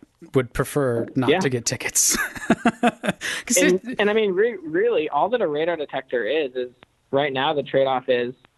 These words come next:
Speaker 2: safety against ticket versus your annoyance level. And to be honest with you, with products nowadays, they're going to annoy you more times per month than you are going to get a ticket. And that's, in my opinion, is what has held back adoption of these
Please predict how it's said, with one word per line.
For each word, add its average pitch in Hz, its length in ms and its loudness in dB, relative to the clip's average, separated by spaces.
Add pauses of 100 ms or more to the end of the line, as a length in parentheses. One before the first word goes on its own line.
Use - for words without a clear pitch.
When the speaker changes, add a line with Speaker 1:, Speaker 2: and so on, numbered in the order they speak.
(680)
Speaker 2:
safety 160 360 2
against 151 340 -2 (340)
ticket 165 300 4
versus 147 280 2
your 139 180 2
annoyance 123 420 -2
level. - 320 -4 (220)
And 151 260 0
to 156 60 2
be 156 160 4
honest 160 260 0
with 131 140 2
you, 120 120 4
with 131 180 4
products 147 360 2
nowadays, 123 600 2 (640)
they're 180 200 4
going 175 300 4
to 170 160 4
annoy 151 240 2
you 135 260 2
more 131 380 2
times 147 360 -4 (100)
per 135 260 0
month 131 440 0
than 135 160 0
you 131 140 2
are 139 120 4
going 135 240 -2
to 135 100 0
get 127 120 2
a 101 160 -6
ticket. - 300 0 (320)
And 143 160 0
that's, 156 240 0 (160)
in 147 160 0
my 147 200 2
opinion, 131 440 -2
is 123 140 -4
what 127 180 0
has 123 180 0
held 120 220 -2
back 120 260 0
adoption 120 460 -2
of 117 120 -4
these 107 200 -2